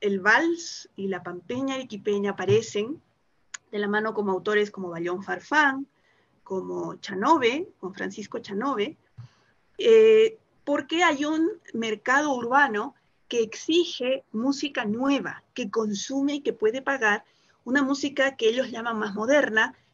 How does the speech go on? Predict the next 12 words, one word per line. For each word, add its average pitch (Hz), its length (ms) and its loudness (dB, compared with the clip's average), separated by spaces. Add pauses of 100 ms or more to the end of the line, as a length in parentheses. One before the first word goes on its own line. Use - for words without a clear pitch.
(100)
más 226 320 -4
idónea 214 720 0
a 190 100 -8
su, 180 340 -12
a - 80 -16
su - 140 -16
forma 226 320 -2
de 202 80 0
sentir 214 640 -10 (540)
y 226 100 -4
de 202 80 4
pensar. 202 600 2